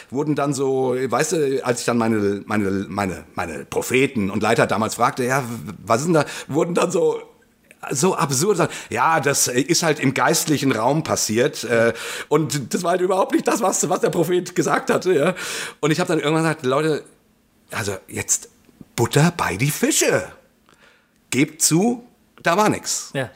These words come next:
Speaker 1: Und die haben sich gewunden und, und sowas finde ich halt dann total albern, weil da wird's, da wird's echt so menschlich
Speaker 2: Mhm.
Speaker 1: und so machtmäßig. Und das ist mein, mein Problem, dass in dieser charismatischen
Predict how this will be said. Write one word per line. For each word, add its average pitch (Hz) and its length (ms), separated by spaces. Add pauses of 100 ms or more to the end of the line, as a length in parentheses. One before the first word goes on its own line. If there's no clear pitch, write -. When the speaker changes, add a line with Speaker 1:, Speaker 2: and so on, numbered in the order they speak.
(380)
Speaker 1:
Und 160 220
die 151 80
haben 175 160
sich 160 160
gewunden 175 880
und, 156 380 (100)
und 151 140
sowas 220 220
finde 202 140
ich 165 60
halt 170 140
dann 156 180
total 135 480 (140)
albern, 95 420
weil 120 100
da 202 140
wird's, - 240 (720)
da 233 160
wird's 254 200
echt 208 300
so 190 220
menschlich 151 640
Speaker 2:
Mhm. 127 280
Speaker 1:
und 156 160
so 190 540
machtmäßig. 120 920
Und 135 100
das 233 140
ist 190 100
mein, 185 480
mein 160 220
Problem, 151 340
dass 131 160
in 143 120
dieser 135 160
charismatischen 151 640